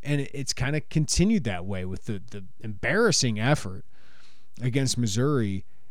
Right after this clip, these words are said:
and then to lose at Northwestern and for them to say, "Little brother," like, "Hey, calm down. You lost eight straight going into this one."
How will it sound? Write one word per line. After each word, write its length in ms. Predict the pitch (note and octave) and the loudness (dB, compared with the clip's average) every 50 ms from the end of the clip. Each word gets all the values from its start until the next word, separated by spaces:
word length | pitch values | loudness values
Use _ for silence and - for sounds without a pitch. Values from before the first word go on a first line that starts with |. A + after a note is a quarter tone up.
| - - | -6 -4
and 140 | A#2 B2 | -2 0
then 120 | B2 C3+ C3+ | 2 2 2
to 120 | - C3 G2+ | 2 2 2
lose 300 | A2 B2+ C#3+ D#3 D3 A#2+ | 2 2 4 4 4 4
at 220 | B2+ B2+ C#3 C3+ | 2 2 2 0
Northwestern 920 | D3 C#3 B2+ A#2 G#2+ - A2+ A#2+ C#3 C#3+ - - A2+ G2+ F#2+ F#2+ G#2+ A2 - - - - - - - - - - - - | 0 0 0 0 0 0 0 2 0 0 -2 -2 -2 -2 -2 -2 -4 -4 -4 -6 -8 -8 -8 -8 -8 -8 -8 -8 -6 -4
and 160 | A2 G#2 - | -4 0 2
for 120 | C#3+ C#3 | 4 4
them 240 | A#2 C3 C3 D3 D3+ | 4 4 2 2 4
to 100 | C3+ B2 | 4 4
say, 500 | - - - C#3+ B2+ B2+ B2+ B2 A2+ E2 - - - - - - - - - - - - - - - - - - - - - - - - - | 4 6 6 6 4 2 2 0 -2 -4 -4 -6 -6 -8 -8 -8 -8 -8 -8 -8 -8 -8 -8 -8 -8 -8 -8 -8 -8 -8 -8 -8 -8 -8 -2
"Little 260 | G2+ A#2 C3+ B2+ A#2+ | 0 2 4 4 2
brother," 600 | A2+ G2+ - A#2+ A#2 A2+ A#2+ C3 D#3+ E3 D#3 D3 - - F3+ F#3+ - - | 2 0 -2 -2 -2 0 2 4 4 4 2 2 -2 -6 -8 -8 -8 -8
like, 220 | - F2+ F#2 - - - - - | -6 -6 -6 -6 -8 -8 -6 -6
"Hey, 180 | G#2 F#2+ F2 - - | -6 -6 -6 -6 -4
calm 240 | - A#2 G#2 F#2+ G2 | -2 -2 0 0 0
down. 380 | A2 A2 G#2 F#2 F2+ F#2 G#2+ - - - - - - - - - - - - - - - - - | 2 2 0 0 0 -2 -4 -4 -6 -8 -8 -8 -8 -8 -8 -8 -8 -8 -8 -8 -8 -8 -8 -6
You 140 | - E2+ F#2 | -4 -2 -2
lost 260 | F#2+ F#2+ F#2 - - | 0 0 0 0 0
eight 180 | G2+ F#2+ E2 - | 0 0 0 -2
straight 280 | - - G#2+ G2 F#2+ | 0 0 0 0 0
going 260 | G2 F#2+ F#2+ G2 G2+ | -2 -2 -2 0 2
into 180 | A2 B2+ C#3 B2 | 2 2 2 2
this 180 | G#2 F#2 - - | 2 0 0 -2
one." 180 | G2+ F#2+ G2+ | -2 -2 -4